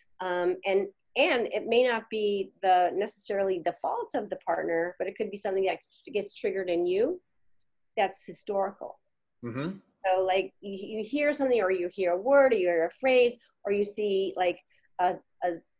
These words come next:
Speaker 1: um, an expression on somebody's face, or you just sense the tension or the something from your partner and you react.
Speaker 2: And I would imagine those reactions, we might, if we were conscious or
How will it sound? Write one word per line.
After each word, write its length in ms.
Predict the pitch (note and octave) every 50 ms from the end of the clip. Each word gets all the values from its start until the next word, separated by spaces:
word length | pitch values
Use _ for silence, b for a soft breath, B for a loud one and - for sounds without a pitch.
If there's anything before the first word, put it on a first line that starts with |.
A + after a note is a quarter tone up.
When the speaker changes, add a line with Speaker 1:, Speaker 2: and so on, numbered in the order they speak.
| - -
Speaker 1:
um, 260 | F3 E3+ E3 D#3+ D#3+ -
an 80 | - F#3
expression 600 | F#3 F#3+ - - - A3+ A#3 A#3 - C4 B3 A#3
on 120 | A3+ G#3+ G#3
somebody's 400 | G#3 F#3+ F3+ F3+ F3+ F#3 - - -
face, 400 | A#3 A3+ A#3 A#3 A#3 A3+ - - -
or 80 | G3+
you 100 | G3+ G#3
just 280 | G3+ G#3+ G3 G3 - -
sense 300 | - A#3 A#3+ B3+ B3+ -
the 80 | - A3 G#3+
tension 600 | - G#3 G3+ G#3+ A3 - - A#3 A#3 A3+ A#3 A3+ - b b b b b -
or 240 | F#3 G3 G3+ G3+ -
the 60 | F#3+
something 500 | F#3+ - - F#3+ G3+ G3+ G#3+ G#3+ G#3 G3+ G3+
from 160 | - F#3 F3+
your 120 | F#3 F#3 - -
partner 380 | - G3 G3+ - G#3+ A#3+ A#3 - -
and 340 | F#3 F#3+ F#3+ F#3+ - - -
you 100 | F3+ F3+
react. 640 | G3 G3 G3+ A3 A3+ - - - - _ - - - _ _ _ _ - B B B B B B
Speaker 2:
And 100 | C#3+ C#3+
I 120 | E3 F#3+
would 140 | F#3+ G3+ G3
imagine 500 | F3+ E3 E3 E3 D#3+ D#3+ C3+ C#3+ C3+ B2
those 280 | B2 C3 C3+ C#3 C3+ C3+
reactions, 640 | B2+ B2 B2+ C3 C3+ C#3 D3 - - - A#2+ A2+ G#2
we 140 | A#2+ D3 D3+
might, 220 | C#3+ C#3+ C#3 C3+ C3
if 240 | C3 C#3 C3 C3+
we 120 | C#3+ D3 D3
were 200 | C#3+ C3 A#2 A2 -
conscious 540 | - - F3 F3 F#3+ F3+ - - B2+ - -
or 80 | A2+